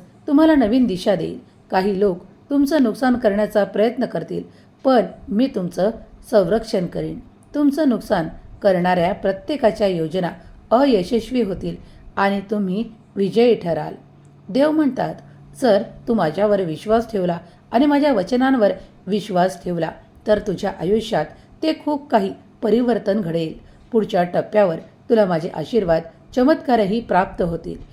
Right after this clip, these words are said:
या बदलासाठी स्वतःला तयार ठेवा. फक्त श्रद्धा ठेवा आणि माझ्या मार्गदर्शनाचा अनुभव घ्या.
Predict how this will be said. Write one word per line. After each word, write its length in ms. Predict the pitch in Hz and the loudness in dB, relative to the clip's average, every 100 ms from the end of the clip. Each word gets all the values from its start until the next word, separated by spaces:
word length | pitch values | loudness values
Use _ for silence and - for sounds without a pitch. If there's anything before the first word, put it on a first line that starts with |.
| - - | -20 -6
या 160 | 202 170 | 2 2
बदलासाठी 640 | 151 151 214 233 170 196 | 2 0 0 2 -4 -6
स्वतःला 480 | 175 175 165 196 165 196 | -6 -6 -2 0 0 -2
तयार 280 | 160 202 220 | -4 -2 -2
ठेवा. 260 | 175 156 151 - - - - - | -4 -8 -10 -16 -20 -20 -10 -2
फक्त 240 | 285 302 | 0 0
श्रद्धा 420 | 285 220 214 269 | 0 0 0 0
ठेवा 320 | 247 220 180 180 - - - | 0 0 0 -4 -12 -20 -2
आणि 220 | 196 202 | 0 0
माझ्या 340 | 180 156 208 196 | -2 -2 -2 -2
मार्गदर्शनाचा 840 | 165 180 175 156 226 262 254 175 175 - - - | -2 -2 -2 -2 0 -2 0 -2 -2 -14 -8 -2
अनुभव 440 | 180 185 214 175 | -2 0 0 0
घ्या. 180 | 160 | -2